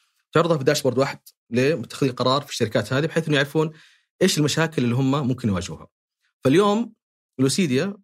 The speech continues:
يعني، الشركات اللي تستخدمها، تستخدمها في لوسيديا يحلون فيها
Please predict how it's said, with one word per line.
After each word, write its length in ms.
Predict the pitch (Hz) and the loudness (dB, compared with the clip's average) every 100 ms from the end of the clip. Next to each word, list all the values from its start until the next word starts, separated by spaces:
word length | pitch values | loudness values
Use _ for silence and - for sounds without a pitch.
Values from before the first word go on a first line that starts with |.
| _ 113 | _ -2
يعني، 220 | 110 120 | 0 0
الشركات 480 | 113 127 127 165 147 | -2 -4 0 -2 0
اللي 180 | 117 | -2
تستخدمها، 480 | 107 - 131 127 120 | -4 -6 -2 -2 -2
تستخدمها 340 | 170 - 139 127 | -4 -4 -2 -2
في 80 | |
لوسيديا 320 | 127 123 135 120 | -2 -2 -4 -4
يحلون 300 | - 143 135 | -2 -2 0
فيها 320 | 127 117 | 0 -2